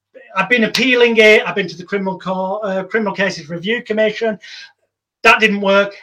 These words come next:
Uh, I then realised that I could go back to the Court of Appeal. I was at the Royal Courts of Justice in London, but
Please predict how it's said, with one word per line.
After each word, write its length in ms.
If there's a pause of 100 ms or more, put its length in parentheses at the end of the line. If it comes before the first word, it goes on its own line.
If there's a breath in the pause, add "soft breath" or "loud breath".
(120)
Uh, 320
I 160
then 480
realised 520
that 100
I 60
could 180
go 120
back 220
to 80
the 60
Court 340
of 60
Appeal. 420 (200 soft breath)
I 40
was 100
at 100
the 80
Royal 280
Courts 380
of 100
Justice 460
in 180
London, 480 (360 loud breath)
but 120